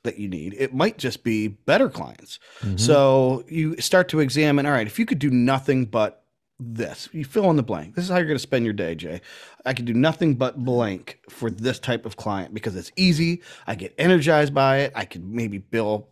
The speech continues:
Speaker 1: you know, a premium fee for it." Um, then you focus, then you fo-, discovered your niche, your content niche. Because if you could get all of those to the exclusion of all these other clients that, yes, pay the bills, but they drive you nuts. The work's mundane. It's,
Speaker 2: Mm-hmm.
Speaker 1: uh, laborious. I can't outsource any of it,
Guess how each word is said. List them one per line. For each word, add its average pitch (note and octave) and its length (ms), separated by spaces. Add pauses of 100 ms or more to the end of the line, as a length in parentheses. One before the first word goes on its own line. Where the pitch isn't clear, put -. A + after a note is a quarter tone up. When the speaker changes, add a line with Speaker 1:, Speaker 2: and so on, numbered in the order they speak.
(140)
Speaker 1:
you A2+ 140
know, F#2 180
a F#2+ 60
premium B2 560
fee G3+ 260
for D#3+ 400
it." D#3+ 160 (360)
Um, G#2+ 560 (400)
then F3 320
you A#3 100
focus, C3 300
then F3 240
you B2+ 60
fo-, - 240
discovered A2+ 500
your G2 80
niche, - 380
your F#2+ 80
content - 420
niche. F2+ 220
Because A#2+ 220
if A#2 100
you D#3 120
could A#3 140
get C#3 120
all C#3+ 200
of A#2+ 100
those B2+ 500 (540)
to C#3+ 100
the A#2+ 100
exclusion C#3+ 560
of A#2 100
all C3 160
these A2+ 160
other F#3 200
clients G#2+ 420
that, - 80
yes, A#2+ 180
pay - 160
the G2+ 120
bills, D#3+ 360
but A2 140
they G2+ 80
drive F2+ 280
you F#2 60
nuts. D3 360
The A2+ 100
work's G2 260
mundane. D3+ 640
It's, G2 360
Speaker 2:
Mm-hmm. A2 100
Speaker 1:
uh, D#2+ 240
laborious. D#3 760
I D#2+ 80
can't F#2+ 280
outsource C#3 460
any D#3 200
of D3+ 140
it, D3 220